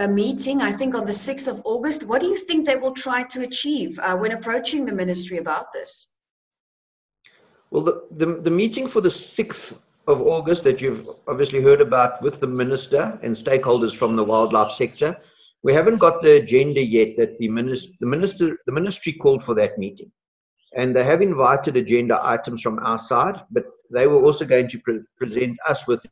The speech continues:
Speaker 2: an agenda within the next few days. Uh, I have no doubt this particular matter will be on the agenda as well.
Speaker 1: Mm.
Speaker 2: Um, I think we need to make it also quite clear that we are aware as a sector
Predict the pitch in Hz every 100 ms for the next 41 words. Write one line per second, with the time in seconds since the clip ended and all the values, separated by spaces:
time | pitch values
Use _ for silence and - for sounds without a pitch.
0 | - 113 104 110 113 110 104 117 107 107
1 | 107 - 107 92 98 - - - _ _
2 | _ _ _ 123 113 117 110 120 123 127
3 | 143 131 123 - 139 147 - - 123 123
4 | 110 113 117 117 110 165 156 131 113 101
5 | 101 98 92 98 101 92 98 95 - 82
6 | - - _ _ _ _ - - 123 127
7 | 143 143 208 240 220 214 - 160 143 147
8 | 156 139 147 147 - 151 143 - - 135
9 | 107 113 113 - _ - 135 - - 156
10 | 165 160 151 127 120 104 - 120 117 113
11 | 123 - -